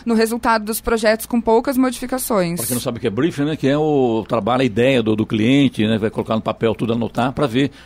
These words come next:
Speaker 2: onde, por onde começar, né? O,
Speaker 1: É, uma
Speaker 2: a
Speaker 1: junção
Speaker 2: Natália,
Speaker 1: de
Speaker 2: uma
Speaker 1: ideias,
Speaker 2: junção
Speaker 1: né? O
Speaker 2: de
Speaker 1: que, é, o que a
Speaker 2: ideias, né?
Speaker 1: pessoa quer, e aí ele vai descrever, vai fazer um xizinho. É super prático, assim, o que ele quer, o que ele não quer. A gente coloca algumas referências, então já dá pra saber o gosto, a,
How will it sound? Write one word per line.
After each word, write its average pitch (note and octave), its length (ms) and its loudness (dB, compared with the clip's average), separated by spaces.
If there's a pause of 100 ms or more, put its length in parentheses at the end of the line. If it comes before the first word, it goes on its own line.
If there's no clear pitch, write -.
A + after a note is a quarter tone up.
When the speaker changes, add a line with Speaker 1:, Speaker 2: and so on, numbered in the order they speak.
(100)
Speaker 2:
onde, C#3 260 0
por C#3+ 120 2
onde C#3 180 0
começar, A#2+ 400 -4
né? A2 160 -2
O, G2+ 140 -2
Speaker 1:
É, C4+ 220 2
uma A#3 120 4
Speaker 2:
a G#3+ 40 4
Speaker 1:
junção A#3 340 0
Speaker 2:
Natália, C4 60 4
Speaker 1:
de B3+ 80 0 (100)
Speaker 2:
uma C#4 60 2
Speaker 1:
ideias, A#3 420 4
Speaker 2:
junção G#3 40 0 (100)
Speaker 1:
né? G3+ 40 2
O A3 40 -2
Speaker 2:
de B3+ 80 -2
Speaker 1:
que, A#3 60 2
é, - 20 4
o A3 40 4
que G#3 120 2
a - 40 0
Speaker 2:
ideias, F#3+ 180 0
né? F3+ 40 -4
Speaker 1:
pessoa G#3+ 380 0
quer, A3+ 480 0 (420)
e G#3+ 100 -2
aí G#3+ 140 4
ele A3 220 4
vai A3 160 2
descrever, A3+ 680 4
vai G3+ 160 2
fazer G#3+ 380 0
um A3+ 260 2
xizinho. A3+ 480 0
É A3+ 60 2
super C4+ 360 -2 (160)
prático, A3+ 560 2
assim, G#3+ 280 -2
o G#3+ 40 0
que A3+ 100 -4
ele G#3 120 0
quer, G3+ 180 0
o G#3 60 2
que A3 80 -6
ele G#3+ 100 -2
não A3+ 120 -2
quer. B3 280 0 (360)
A A3 120 0
gente A#3+ 220 -2
coloca B3 300 2
algumas A#3+ 280 2
referências, A#3+ 680 0
então C4 200 2
já B3 120 -2
dá C4 100 2
pra E4 140 -2
saber A3+ 220 0
o G#3 80 2
gosto, G#3 500 2
a, G3+ 60 -4